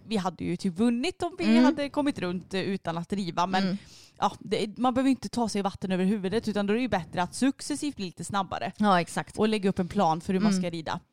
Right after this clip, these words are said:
Speaker 2: Ja, men det, det är så roligt, och det känns som att hon blir mer och mer med mig också. Lättare att rida omhoppning på ju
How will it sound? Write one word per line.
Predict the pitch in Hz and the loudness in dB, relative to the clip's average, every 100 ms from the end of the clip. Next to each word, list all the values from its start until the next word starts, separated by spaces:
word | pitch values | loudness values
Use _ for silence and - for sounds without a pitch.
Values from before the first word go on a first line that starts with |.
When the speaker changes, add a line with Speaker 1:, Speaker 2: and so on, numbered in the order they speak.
| - | 0
Speaker 2:
Ja, | 233 | 4
men | 220 226 | 6 6
det, | 180 | 4
det | 185 | 2
är | 190 | 0
så | 196 | 0
roligt, | 190 170 196 | -2 -2 -4
och | |
det | 196 | -2
känns | 196 | 0
som | 185 | -2
att | 180 | 0
hon | 190 | 0
blir | 180 185 - | 2 0 0
mer | 208 202 185 | 2 2 4
och | |
mer | 185 175 | 2 2
med | 180 233 226 | 4 4 2
mig | 233 170 | 2 2
också. | - - | 0 -4
Lättare | 175 196 - - 214 240 | -2 -2 -4 -4 -2 0
att | |
rida | 226 208 | 0 -2
omhoppning | 165 170 - - 190 | -2 -2 -4 0 0
på | 180 | 0
ju | 170 | -4